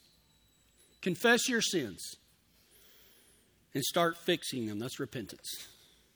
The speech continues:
That's repentance. Repentance is being sorry enough to fix it. Okay?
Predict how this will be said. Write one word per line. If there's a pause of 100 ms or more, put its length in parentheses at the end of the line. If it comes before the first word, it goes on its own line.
(920)
That's
repentance. (120)
Repentance
is
being
sorry
enough
to
fix
it. (1040)
Okay?